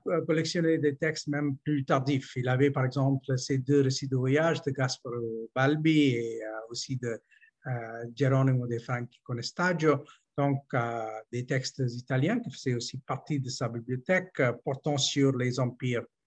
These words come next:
ibériques. Et, euh, d'ailleurs, il parle aussi d'autres choses qui ont à voir avec,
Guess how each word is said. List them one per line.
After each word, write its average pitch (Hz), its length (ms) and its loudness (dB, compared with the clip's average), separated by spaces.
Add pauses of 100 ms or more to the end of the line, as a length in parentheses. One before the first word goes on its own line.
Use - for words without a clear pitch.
(280)
ibériques. 151 500 4 (920)
Et, 320 400 10
euh, 160 720 8 (380)
d'ailleurs, 190 480 8 (100)
il 277 200 6
parle 320 280 2
aussi 311 220 4
d'autres 311 360 0
choses 233 400 2
qui 190 100 2
ont 175 40 6
à 165 40 4
voir 156 300 2
avec, 143 340 0